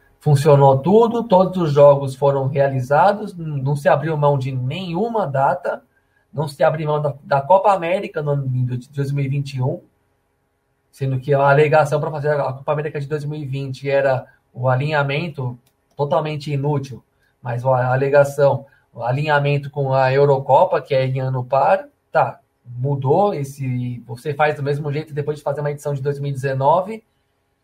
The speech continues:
então fico, fica a impressão de que é, isso aqui é um país onde se chupa a laranja até o bagaço e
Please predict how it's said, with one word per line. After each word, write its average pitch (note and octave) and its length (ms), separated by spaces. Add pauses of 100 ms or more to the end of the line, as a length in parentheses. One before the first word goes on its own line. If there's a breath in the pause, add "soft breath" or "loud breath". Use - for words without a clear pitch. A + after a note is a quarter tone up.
(480)
então B2 920 (100)
fico, C#3+ 380
fica D3+ 180
a E3 60
impressão E3 480
de F3 100
que - 140
é, F3 120
isso - 400
aqui E3 200
é E3 40
um F3 60
país E3+ 400
onde F3+ 500 (560)
se - 220
chupa F#3 400
a F3+ 60
laranja F3 480
até F3+ 120
o F3 120
bagaço F3 800
e - 200